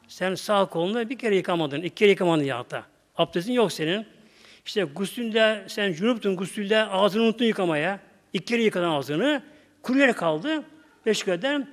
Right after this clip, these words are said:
Bu kişi ne yapar işte namazda? İsteksiz olur tabii. "Ya, bu namaz olmadı ki, abdestim yok benim." der. "Hadi bakalım abdestimi alayım tekrar, tekrar yıkanayım mı, gusül mü edeyim?" derken kişi bunalıma girer.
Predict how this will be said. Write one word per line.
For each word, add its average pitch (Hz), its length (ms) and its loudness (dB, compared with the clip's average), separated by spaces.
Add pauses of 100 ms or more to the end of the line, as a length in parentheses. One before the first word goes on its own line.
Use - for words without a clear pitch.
(300)
Bu 226 80 -2
kişi 269 180 0
ne 277 40 2
yapar 226 240 2
işte 190 180 -4
namazda? 185 680 -2 (560)
İsteksiz 185 400 -6
olur 147 140 -2
tabii. 139 320 -14
"Ya, 147 340 -14
bu 175 80 -6
namaz 175 260 -4
olmadı 185 400 -2
ki, - 140 -6
abdestim 170 300 -4
yok 147 180 -2
benim." 139 260 -6
der. 208 260 0 (460)
"Hadi 240 200 -2
bakalım 202 400 0
abdestimi 202 380 -2
alayım 190 220 2
tekrar, 175 380 -6 (480)
tekrar 208 260 -2
yıkanayım 208 480 0
mı, 185 80 0
gusül 165 240 -4
mü 226 100 2
edeyim?" 233 420 2 (400)
derken 233 560 0
kişi 190 260 -6
bunalıma 233 300 4
girer. 190 260 2